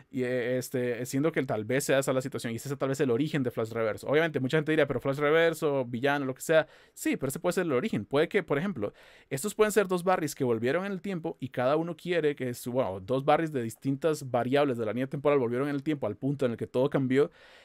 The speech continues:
e intentar ellos forzar que su propio futuro sea el que sucede y no el del otro, y corregirlo. Que, ¿entienden a lo que me refiero? Y ellos dos, tal vez al inicio, están diciendo, "Ok, tenemos el mismo enemigo",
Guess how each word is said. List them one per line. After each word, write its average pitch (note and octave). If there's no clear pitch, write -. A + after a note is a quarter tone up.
e D3
intentar C3
ellos D#3
forzar C3+
que B2+
su B2+
propio E3+
futuro D#3
sea D3
el C#3
que C3+
sucede G3+
y B2
no C3+
el C3+
del A#2
otro, G#3+
y C3
corregirlo. F3
Que, -
¿entienden A#3+
a C4
lo C4
que C4
me C4
refiero? C4+
Y D#3+
ellos F#3
dos, G#3
tal C3+
vez C#3
al F3+
inicio, F#3+
están D#3
diciendo, E3+
"Ok, D3+
tenemos D3
el F3
mismo F#3
enemigo", F3+